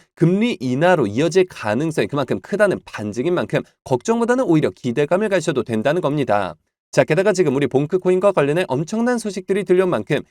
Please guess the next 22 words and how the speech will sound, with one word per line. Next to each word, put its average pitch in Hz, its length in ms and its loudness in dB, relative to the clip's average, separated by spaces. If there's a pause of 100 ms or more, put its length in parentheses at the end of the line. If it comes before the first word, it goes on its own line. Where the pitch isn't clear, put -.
(100)
이어서 151 320 2 (220)
차트 226 300 -4
분석과 220 520 0
이슈들을 208 400 -4
말씀드리려고 180 640 0
하고 123 320 2 (160)
또 180 80 8
영상 156 300 0
끝까지 170 340 -2
보시면 147 320 0 (180)
바로 185 240 0
다음 180 220 0
주부터 139 400 0 (220)
역대급 214 460 0
폭등이 220 340 -4
예상이 175 380 0
되는 160 280 0 (220)
신규 180 320 -2
밈코인까지 180 600 -2
같이 156 300 0
공개해드릴 208 600 0
예정이니까요. 139 600 0